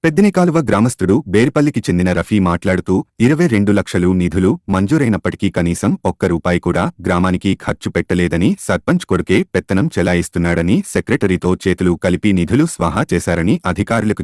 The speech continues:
చెప్పినా పట్టించుకోలేదని, గ్రామం ఏమాత్రం అభివృద్ధి చెందలేదని, అధికారులు కూడా చూసి చూడనట్టు వ్యవహరిస్తున్నారని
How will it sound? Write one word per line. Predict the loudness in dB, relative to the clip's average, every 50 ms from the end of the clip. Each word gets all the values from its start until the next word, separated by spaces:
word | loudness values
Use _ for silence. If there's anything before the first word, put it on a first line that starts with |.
| -6
చెప్పినా | -6 -4 -2 0 0 0
పట్టించుకోలేదని, | 0 -2 -4 -2 -2 -4 -2 -2 -2 0 0 0 0 0 0 0 0 -2 -2 -4 -2
గ్రామం | -2 0 0 0 -2 -2 0
ఏమాత్రం | 0 0 0 0 0 -2 -2 -2 -2 -2
అభివృద్ధి | -4 -2 -2 0 0 2 0 2 2 -2 -2 0 -2
చెందలేదని, | -2 0 0 0 0 0 0 0 0 0 0 -2
అధికారులు | -2 -2 -2 -2 0 0 0 0 0
కూడా | 0 0 0 0 0
చూసి | 0 0 -2 -2 -2 -4
చూడనట్టు | -2 -2 0 0 0 0 -2 0 0 -2
వ్యవహరిస్తున్నారని | -2 -2 -2 0 0 0 0 0 -2 -2 -4 -2 -2 -2 -2 0 0 0 0 0 0 0